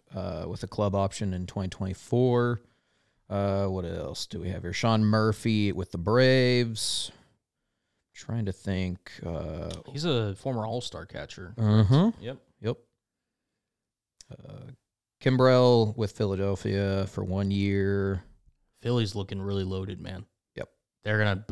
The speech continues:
Speaker 2: they're gonna be a real force in the National League next year.
Speaker 1: Uh,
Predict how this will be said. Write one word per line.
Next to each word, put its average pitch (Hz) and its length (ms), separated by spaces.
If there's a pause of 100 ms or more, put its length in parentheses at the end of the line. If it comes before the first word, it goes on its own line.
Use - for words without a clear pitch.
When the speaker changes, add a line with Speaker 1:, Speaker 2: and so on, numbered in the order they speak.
(140)
Speaker 2:
they're 113 200
gonna 110 140
be 101 140
a 98 80
real 98 260
force 95 580
in 101 300
the 101 100
National 98 360
League 98 160
next 98 240
year. 98 180 (2250)
Speaker 1:
Uh, 135 580